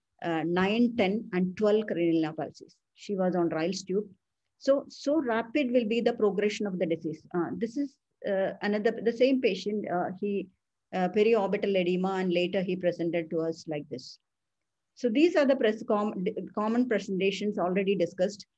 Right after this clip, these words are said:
So early diagnosis is awareness among the, uh,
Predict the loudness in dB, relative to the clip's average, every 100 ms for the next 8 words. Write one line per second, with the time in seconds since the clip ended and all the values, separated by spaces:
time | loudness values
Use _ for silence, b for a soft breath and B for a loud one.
0 | _ -2 2 6 8 8 6 4 2 2
1 | 0 0 0 0 -2 -16 _ _ 2 2
2 | 0 _ _ 0 4 4 4 2 -2 -12
3 | _ 0 2 2 2 0 -2 -2 0 0